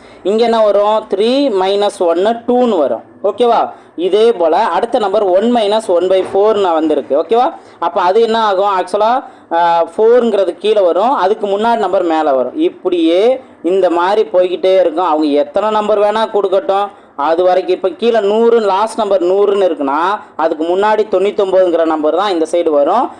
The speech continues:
இதே போல தான் இதுக்கு முன்னாடி இருக்க நம்பர் என்ன இருக்கும்? தொண்ணூத்தி எட்டு divided by தொண்ணூத்தொன்பதுன்னு இருக்கும். இப்ப வழக்கம் போல என்ன கேன்சல் ஆகும்? டிவைட்ல இருக்க மூணு, மல்டிபிள் இருக்க மூணு, டிவைட்ல இருக்க ஃபோர், மல்டிபிள் இருக்க ஃபோர். இந்த மாதிரி எல்லாம் கேன்சல் ஆகிட்டே வந்துகிட்டே இருக்கும்.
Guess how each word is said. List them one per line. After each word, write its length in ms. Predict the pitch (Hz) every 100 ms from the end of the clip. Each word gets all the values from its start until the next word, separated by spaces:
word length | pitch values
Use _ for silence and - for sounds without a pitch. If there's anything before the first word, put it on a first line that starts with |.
| -
இதே 200 | 196 233 233
போல 180 | 202
தான் 120 | 214 202
இதுக்கு 160 | 185
முன்னாடி 380 | 190 214 247 240
இருக்க 160 | 220 202
நம்பர் 280 | 196 196 190
என்ன 140 | 202
இருக்கும்? 340 | 180 165 160 127 - - -
தொண்ணூத்தி 360 | 170 190 180 349
எட்டு 340 | - - 254 285 254
divided 320 | 196 226 240 226
by 100 | 220
தொண்ணூத்தொன்பதுன்னு 720 | 208 185 185 175 170 170 160
இருக்கும். 300 | 135 123 120 - -
இப்ப 200 | 190 196
வழக்கம் 340 | 196 208 202 220
போல 120 | 220
என்ன 180 | 202 214
கேன்சல் 440 | 208 208 202 202
ஆகும்? 300 | 190 180 196 202 - _ -
டிவைட்ல 380 | 175 196 196
இருக்க 180 | 196 185
மூணு, 300 | 190 202 233 294 - - -
மல்டிபிள் 400 | 185 214 180 175
இருக்க 160 | 151 156
மூணு, 220 | 147 135 131
டிவைட்ல 340 | 180 220 208
இருக்க 160 | 190 180
ஃபோர், 340 | 190 196 220 262
மல்டிபிள் 360 | 190 175 196 180
இருக்க 160 | 165
ஃபோர். 220 | 165 151 147 160
இந்த 240 | 175 160
மாதிரி 300 | 151 165 202
எல்லாம் 540 | 165 147 160 185 214 175
கேன்சல் 320 | 165 165 180
ஆகிட்டே 240 | 165 151 180
வந்துகிட்டே 380 | 160 151 147 165
இருக்கும். 380 | 139 123 170